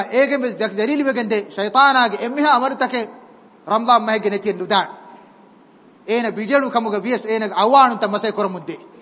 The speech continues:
ಏನ ಅಳ್ತಕುಂ tasabbur kollambi. Allah subhanahu wa ta'ala ಎ ಶೈತಾನುಗೆ ತೆರೆಗವ ಬೊಡ್ದಿ shaytanu kamuga bias.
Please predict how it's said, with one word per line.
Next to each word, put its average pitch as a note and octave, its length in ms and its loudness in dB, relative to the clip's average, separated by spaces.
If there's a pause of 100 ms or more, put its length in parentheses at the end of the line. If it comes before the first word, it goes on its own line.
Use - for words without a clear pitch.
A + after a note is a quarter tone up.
(720)
ಏನ G#3 180 -4 (160)
ಅಳ್ತಕುಂ G3+ 400 -2
tasabbur G#3 420 0
kollambi. G3+ 540 -4 (600)
Allah C4+ 300 4
subhanahu A#3+ 520 2
wa G#3 80 2
ta'ala A3+ 340 4
ಎ G3+ 140 -2
ಶೈತಾನುಗೆ G#3 600 2
ತೆರೆಗವ G3+ 400 0
ಬೊಡ್ದಿ G3+ 260 -4
shaytanu G#3+ 400 0
kamuga F#3 220 -4
bias. F#3 380 -6